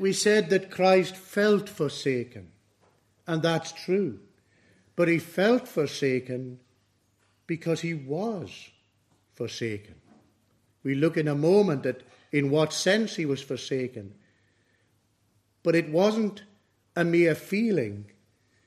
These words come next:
that had no basis in fact. He infallibly declares himself forsaken.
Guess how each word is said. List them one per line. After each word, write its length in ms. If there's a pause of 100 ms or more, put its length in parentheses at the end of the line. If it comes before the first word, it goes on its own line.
(240)
that 160
had 300
no 200
basis 560
in 180
fact. 600 (880)
He 200
infallibly 880
declares 840
himself 600 (840)
forsaken. 840